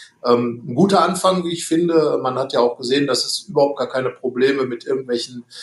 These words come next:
Fan-, äh, Zusammenkünften gab und all diese Dinge sind gut gelaufen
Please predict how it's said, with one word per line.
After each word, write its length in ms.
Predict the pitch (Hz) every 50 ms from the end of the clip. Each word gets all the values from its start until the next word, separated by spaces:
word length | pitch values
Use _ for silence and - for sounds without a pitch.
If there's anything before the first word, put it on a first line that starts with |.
| - - - _
Fan-, 460 | - - - 147 156 165 160 151 147 143
äh, 180 | 131 131 131
Zusammenkünften 1400 | 131 135 135 127 131 139 143 143 143 139 139 - - 143 - 117 135 131 - 131 - 156 151 147 - - - 135 127
gab 360 | 127 123 127 135 139 - -
und 160 | 123 123 120
all 180 | 131 127 131 131
diese 240 | 131 131 127 123 123
Dinge 220 | 127 135 139 139
sind 220 | 127 127 127 - -
gut 180 | 139 139 -
gelaufen 540 | - 131 120 117 120 131 143 143 - - 139